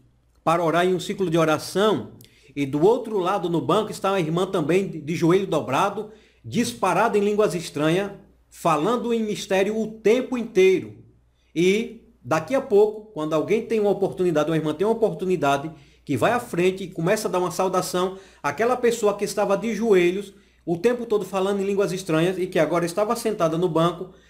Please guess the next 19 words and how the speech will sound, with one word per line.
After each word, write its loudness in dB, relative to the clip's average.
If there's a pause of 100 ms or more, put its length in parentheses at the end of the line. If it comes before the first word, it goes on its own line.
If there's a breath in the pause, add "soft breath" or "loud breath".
(120)
fica 0
de -2
pé, 0
endemoniada, 0
dizendo -4
que -10
vai 2
matar, 0
que -6
vai 0
destruir -2
a 0
pessoa -2
que -14
está -6 (280 loud breath)
ministrando -2
lá 2
a -2
palavra. -2